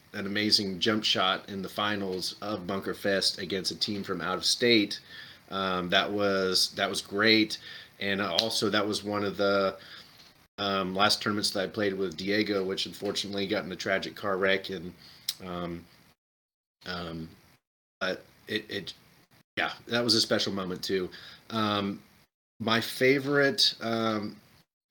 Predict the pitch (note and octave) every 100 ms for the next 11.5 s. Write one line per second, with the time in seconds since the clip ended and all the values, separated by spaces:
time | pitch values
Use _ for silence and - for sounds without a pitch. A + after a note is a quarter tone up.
0 | - - _ - _ - G#2+ - - A#2+
1 | C#3 C3 B2 A2 G#2+ A2 A2+ - G#2+ B2
2 | A#2 F#2+ F#2+ F#2+ E2 F#2 - A2 G#2+ -
3 | - _ _ - G2+ - - - - A2+
4 | A#2 G#2 F#2 G#2+ G#2+ - A2 A2 G#2+ F#2+
5 | G#2 G#2+ G#2+ G#2 - - - - - _
6 | _ _ G2+ G2+ G2 F#2+ F2+ G#2+ A#2 G#2
7 | - A2+ - G#2 F#2 G#2 F#2 - G#2+ G2+
8 | G2 F#2 G2 G2+ - G#2 G2 G2 G2 G2
9 | G2 F#2+ F2+ - F#2+ F#2+ G2+ G2 F#2 G#2
10 | G2 F#2 F#2 - - - - - - G2+
11 | F#2+ F#2+ F#2 F2